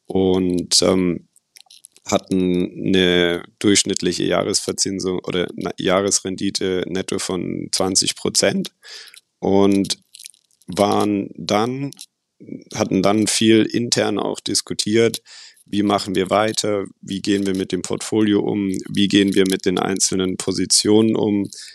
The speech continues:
haben die Bewertungen diskutiert et cetera und, ähm, hatten hier und da auch Veränderungen am Portfolio, äh, äh, vorgenommen und,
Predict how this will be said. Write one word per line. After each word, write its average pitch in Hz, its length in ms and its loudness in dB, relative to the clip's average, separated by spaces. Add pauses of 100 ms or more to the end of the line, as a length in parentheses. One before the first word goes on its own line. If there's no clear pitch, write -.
(120)
haben 101 180 -4
die 98 100 0
Bewertungen 101 680 0
diskutiert - 640 -2
et - 100 -2
cetera 117 580 -2 (1000)
und, 95 560 0
ähm, 90 500 -4 (460)
hatten 104 300 -4
hier 104 200 2
und 95 100 2
da 98 140 4
auch 107 160 0
Veränderungen 98 840 -4
am 92 120 -6
Portfolio, 98 800 -4 (300)
äh, - 880 -12
äh, - 120 -2
vorgenommen 131 720 2 (640)
und, 95 640 2